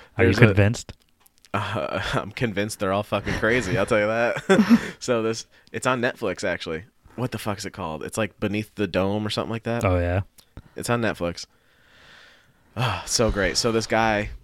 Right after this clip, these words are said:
Speaker 2: he, it's, like, focuses on this one guy who's, like, a huge flat earther.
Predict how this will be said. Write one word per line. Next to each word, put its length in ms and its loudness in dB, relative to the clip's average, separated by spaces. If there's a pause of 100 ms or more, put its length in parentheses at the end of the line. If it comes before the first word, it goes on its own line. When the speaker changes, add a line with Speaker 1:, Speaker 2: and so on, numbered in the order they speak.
(520)
Speaker 2:
he, 120 -8
it's, 260 -8
like, 180 -2
focuses 480 -2
on 120 -2
this 160 -4
one 180 -2
guy 220 0
who's, 120 -6
like, 120 -6
a 40 -10
huge 300 -8
flat 280 -4
earther. 420 -4